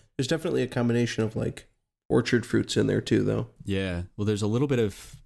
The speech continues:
Speaker 2: there's a little bit of that fruitiness along with this, like, kind of bacony, peppery smoke. Like,
Speaker 1: Malty.
Speaker 2: I wouldn't
Speaker 1: It's
Speaker 2: quite say
Speaker 1: malty.
Speaker 2: brisket. Yeah, 'cause, like, you,
Speaker 1: Yeah.
Speaker 2: you, that more gets into, like, Lagavulin territory and more heavily
Speaker 1: Yeah.
Speaker 2: peated malt.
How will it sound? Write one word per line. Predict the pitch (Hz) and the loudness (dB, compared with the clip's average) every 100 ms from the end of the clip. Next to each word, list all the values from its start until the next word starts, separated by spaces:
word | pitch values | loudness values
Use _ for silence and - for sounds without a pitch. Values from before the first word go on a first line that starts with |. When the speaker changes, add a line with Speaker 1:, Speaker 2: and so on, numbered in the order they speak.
| - | -4
Speaker 2:
there's | 104 98 | -2 2
a | |
little | 113 | 4
bit | 135 | 4
of | 131 | 4
that | 113 | 2
fruitiness | - - 120 123 131 135 135 - | -2 -2 2 6 6 4 2 -2
along | - 101 95 98 104 | 0 4 4 4 2
with | 104 | 0
this, | 101 90 | 0 -2
like, | 87 80 78 - - _ | 0 -2 -4 -14 -20 _
kind | - 92 | -2 0
of | 82 - - - _ _ | 0 -4 -20 -20 _ _
bacony, | 95 92 - 98 92 92 90 87 | 0 0 2 4 4 4 2 0
peppery | - 92 - 90 85 | -2 -2 0 2 2
smoke. | 82 - 90 82 87 - | 0 -2 0 0 0 -2
Like, | 82 - - - - - _ - | -2 -2 -10 -20 -20 -20 _ -6
Speaker 1:
Malty. | 156 143 | -2 0
Speaker 2:
I | 113 | 4
wouldn't | 139 180 | 4 4
Speaker 1:
It's | - | 2
Speaker 2:
quite | 135 | 2
say | 131 110 | 4 2
Speaker 1:
malty. | |
Speaker 2:
brisket. | 104 98 - 82 | 2 0 0 -2
Yeah, | 143 139 101 | 2 2 2
'cause, | 123 104 | 0 0
like, | 180 | 2
you, | 123 | 2
Speaker 1:
Yeah. | 117 - - | 0 -4 -4
Speaker 2:
you, | 127 131 | -2 0
that | 123 143 147 | 2 0 2
more | 143 | 2
gets | 123 120 107 | 2 0 0
into, | 95 | 0
like, | 85 | 0
Lagavulin | 85 90 85 82 95 104 107 | 2 0 2 2 2 2 0
territory | 110 101 - 107 104 | 0 0 2 2 2
and | 87 | 2
more | 82 85 | 0 0
heavily | 107 110 101 | 0 2 2
Speaker 1:
Yeah. | |
Speaker 2:
peated | 95 113 107 | 2 0 2
malt. | 107 123 | 0 -2